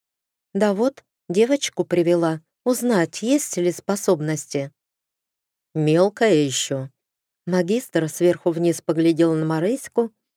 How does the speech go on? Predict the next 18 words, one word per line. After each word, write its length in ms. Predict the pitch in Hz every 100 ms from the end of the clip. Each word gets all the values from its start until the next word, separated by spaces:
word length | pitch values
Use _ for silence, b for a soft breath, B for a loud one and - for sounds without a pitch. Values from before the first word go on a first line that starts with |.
| _ -
и 100 | 196
та 240 | 247 262
привычно 600 | - 196 208 226 - 202
сжалась 480 | 180 196 214 208 -
в 60 | -
комочек, 920 | 214 220 220 202 - - 151 _ - _ _ -
не 140 | 233
зная, 300 | 214 247 202
чего 280 | 156 165 165
ожидать 460 | 160 165 175 190 -
от 160 | 160
строгого 480 | - 175 170 160 165
незнакомца. 1000 | 170 170 180 180 - 156 147 - 175 165 _ _ _ _ _ _ _ _ _ _ _ _ _ _ _
«Да 180 | 202 214
мне 260 | 220 220 254
бы 140 | 214
хоть 320 | - 208 220
приблизительно», 1000 | - 214 196 202 165 202 220 262 233 220